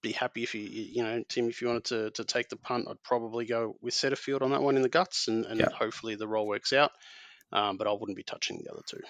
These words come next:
Speaker 2: Yeah, Setterfield's the clear number one for me out of those three. I just, I think we've seen Bergman sort of had a couple of opportunities through the midfield, and, and I'm not sure he's blown anyone away. Um, uh, he looks
Speaker 1: Ford's
Speaker 2: like
Speaker 1: strong in the midfield too.
Speaker 2: Ford's strong in the
Speaker 1: Like
Speaker 2: midfield. I, I think Bergman's gonna be okay. He's, he's a,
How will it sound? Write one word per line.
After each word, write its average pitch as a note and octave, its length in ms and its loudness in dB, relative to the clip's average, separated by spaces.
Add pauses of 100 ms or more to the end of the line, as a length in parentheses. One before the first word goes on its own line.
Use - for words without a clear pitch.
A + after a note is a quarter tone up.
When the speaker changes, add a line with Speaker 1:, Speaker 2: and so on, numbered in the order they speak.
(260)
Speaker 2:
Yeah, F2+ 240 12
Setterfield's C3 540 12
the - 160 8
clear A2+ 340 12
number G#2 220 8
one G#2+ 180 8
for A2 80 6
me G#2 300 12
out G2+ 160 10
of G2 80 6
those G2+ 280 12
three. A2 280 10
I A#2+ 80 12
just, D3+ 200 8 (280)
I - 40 8
think F#3+ 140 12
we've G3+ 100 12
seen A#2+ 600 10 (120)
Bergman D3 520 8
sort B2 160 12
of G#2 80 8
had G#2+ 180 12
a G#2+ 60 10
couple A2 240 12
of A2 80 8
opportunities A2+ 520 8
through A#2 120 8
the G#2+ 80 6
midfield, A#2+ 340 12
and, - 80 10
and - 80 8
I'm A2 160 12
not B2 140 10
sure A2 160 10
he's G#2 100 8 (240)
blown G2+ 240 10
anyone G#2 300 6
away. B2 420 8
Um, G2 500 8
uh, - 140 4
he A#2+ 100 8
looks C#3+ 180 8
Speaker 1:
Ford's G2 160 8
Speaker 2:
like - 40 8
Speaker 1:
strong A#2+ 460 4
in G#2+ 60 2
the G2 40 0 (100)
midfield F#2+ 420 -4
too. - 100 0
Speaker 2:
Ford's G#2 160 10
strong C#3 180 12
in C#3+ 80 12
the A2+ 60 12
Speaker 1:
Like G#2+ 100 10
Speaker 2:
midfield. - 320 8 (160)
I, D2 160 12
I E3 60 12
think E3+ 200 12
Bergman's A2 340 12
gonna A2 120 8
be G2 140 10
okay. A2+ 420 12
He's, G#2+ 280 8
he's G#2+ 220 6
a, G#2 120 6